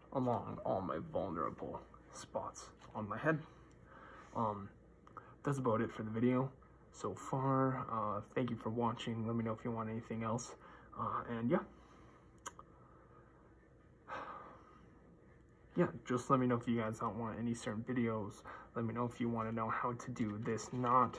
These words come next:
to make it go up and down. I can do that in a separate video. Um, just stuff like that.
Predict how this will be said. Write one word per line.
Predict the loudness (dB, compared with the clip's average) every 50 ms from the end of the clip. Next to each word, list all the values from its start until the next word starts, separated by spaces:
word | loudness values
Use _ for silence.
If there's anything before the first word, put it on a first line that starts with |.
| -12 -10
to | -8 -6
make | -6 -4 -4 -4 -4
it | -4 -2 -2
go | -2 -2 0 -2
up | -4 -4 -4 -6
and | -2 -2
down. | 0 0 0 0 0 -2
I | -2
can | -2 0
do | 0 0 0
that | 0 -2
in | -4
a | -4 -6
separate | -6 -4 -4 -2 -2 -2 -4
video. | -2 0 0 2 4 4 4 2 0 0 -4 -8 -14 -14 -14 -14 -14 -14 -14 -14 -16 -14 -6 0 2
Um, | 2 2 2 0 -4 -6 -8 -10 -12 -14 -18 -20 -20 -20 -20 -20 -20 -20 -20 -20 -20 -20 -20 -20 -20 -20 -20 -20 -20 -20 -20 -20 -20 -20 -18 -16 -14 -6
just | -4 -4 -4 0
stuff | -2 -2 -2 -2 -6
like | -8 -6
that. | -6 -6 -6 -6